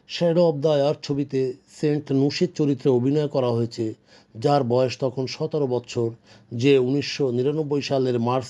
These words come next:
মাসে পশ্চিম কসোভোর জ্যাকব শহরে যুগোস্লাভিয়ার সেনা লক্ষ্যবস্তুতে ন্যাটো বিমান হামলা চালানোর কদিন পরেই গ্রেপ্তার হন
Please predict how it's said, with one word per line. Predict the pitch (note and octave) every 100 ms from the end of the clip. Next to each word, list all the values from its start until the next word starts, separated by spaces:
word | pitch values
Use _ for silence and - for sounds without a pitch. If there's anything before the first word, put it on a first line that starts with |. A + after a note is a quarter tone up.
| -
মাসে | C3 - C3 -
পশ্চিম | C3 - C#3+ C3
কসোভোর | C3+ - B2+ B2+ A#2+ - - - _ G#2+ G#2+
জ্যাকব | D3+ C#3 C#3+ D#3+
শহরে | - D3 B2+ A#2 G#2+
যুগোস্লাভিয়ার | A#2 C3+ C#3+ - C#3 B2 B2+ A#2+
সেনা | A#2 - C3 B2 A2+ G#2 - - -
লক্ষ্যবস্তুতে | C#3+ - - F#3 E3 - D3 C#3 B2 A#2+ - - _ B2+
ন্যাটো | D3+ D#3+ E3
বিমান | D3 D3+ D#3+ C#3+
হামলা | C#3+ C#3 C3
চালানোর | C3 C3 C3 B2+ A#2
কদিন | B2 B2 B2+
পরেই | B2 B2 A#2 A2
গ্রেপ্তার | A#2+ B2+ B2 C#3+ A#2+
হন | A2 G2+